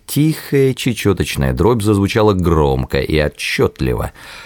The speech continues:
Тик-тика-тик-тик-тик-тика-тик-тик-тик. Дон положил часы на место. «Какой шум?» спросила Анжела.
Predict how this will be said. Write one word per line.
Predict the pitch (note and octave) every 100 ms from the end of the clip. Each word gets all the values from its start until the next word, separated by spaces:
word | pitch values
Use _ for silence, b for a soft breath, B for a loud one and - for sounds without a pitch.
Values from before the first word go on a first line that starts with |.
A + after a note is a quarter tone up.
| -
Тик-тика-тик-тик-тик-тика-тик-тик-тик. | - D#2 - - - D#2 C2+ - C#2 - D2+ A#1+ - - - C2+ - - - - C2+ - - - - D2+ D#2 C#2 - B1+ - - - - - - - - D2 - - B B B B B _
Дон | - C2 D#2 B2 D#3+
положил | D3+ C#3 E2 F2+
часы | - G2 - C#2
на | B1+ A#1+
место. | A#1+ C2 - - - _ _ _ _ _
«Какой | - E2 - D3
шум?» | - - E3 E2 _ _ _ _ _ _
спросила | - - D2+ C2+ C#2 B1+ A#1
Анжела. | B1 A#1+ A#1